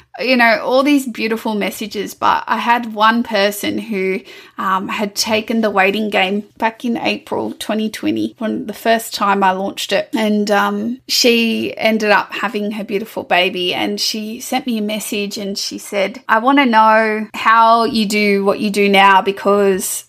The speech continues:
I think I want to become, like, a fertility dietitian or a fertility nutritionist now because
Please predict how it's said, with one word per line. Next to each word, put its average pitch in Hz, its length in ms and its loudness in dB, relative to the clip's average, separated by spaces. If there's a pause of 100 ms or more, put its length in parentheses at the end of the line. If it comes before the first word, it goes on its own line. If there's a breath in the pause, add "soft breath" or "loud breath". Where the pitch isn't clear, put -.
(120)
I 202 40 -4
think 208 280 0
I 208 360 6
want 214 240 -2
to 196 80 -2
become, - 720 -2 (140)
like, 196 320 0
a 202 80 -6
fertility 190 520 -4
dietitian - 840 0 (100)
or 226 120 -4
a 202 40 -2
fertility 190 640 -2
nutritionist - 680 -4
now - 220 2
because - 720 -2